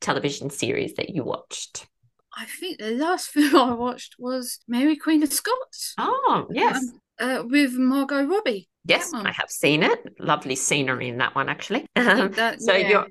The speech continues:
Speaker 1: you're obviously very busy. You're writing three books at the <laughs> same time. So what
Speaker 2: <laughs>
Speaker 1: do you do to relax and unwind a little bit?
Speaker 2: Well, I, I quite famous have three cats that everyone knows about, um, and they keep me entertained, and they keep me busy, and they keep me calm.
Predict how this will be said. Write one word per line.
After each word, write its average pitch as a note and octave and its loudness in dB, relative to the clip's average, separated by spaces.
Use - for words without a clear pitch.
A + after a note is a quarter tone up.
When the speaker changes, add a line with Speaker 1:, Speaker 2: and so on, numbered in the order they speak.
Speaker 1:
you're G#3 0
obviously G#3+ -2
very E3 4
busy. F#3+ 0
You're C#3 0
writing D3 0
three A#3+ -2
books G3 2
at D#4+ 2
the B3+ -6
<laughs> C#4+ 2
same C4+ 2
time. E3+ 0
So - 2
what B3 0
Speaker 2:
<laughs> C4+ -6
Speaker 1:
do C#4 -10
you G#3+ -10
do F3+ 0
to D#3+ 0
relax C#3 0
and C#3+ -4
unwind C#3 0
a B2+ -6
little B2+ -4
bit? - -8
Speaker 2:
Well, B3+ 4
I, B3+ 2
I A3+ -4
quite C#4+ 4
famous A#3+ 0
have G#3 2
three G#3 -2
cats - -6
that - -4
everyone G3+ -6
knows F#3+ -6
about, G3 -8
um, F#3+ 0
and G#3 -4
they A3 -2
keep A3+ -6
me G#3 -6
entertained, G3 -6
and G3+ -10
they G#3 -6
keep G#3 -10
me F#3 -8
busy, F3+ -8
and F#3+ -8
they F#3+ -2
keep A#3 -6
me - -14
calm. A#3+ 0